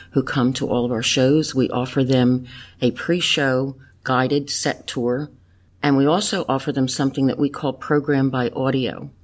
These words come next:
They are given an M P three player when they get here, and they listen to the program that's been pre-recorded.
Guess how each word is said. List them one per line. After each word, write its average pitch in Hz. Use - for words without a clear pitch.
They 143
are 135
given 135
an 131
M 135
P 147
three 185
player 117
when 113
they 110
get 110
here, 107
and 131
they 131
listen 160
to 147
the 165
program 123
that's -
been 123
pre-recorded. 135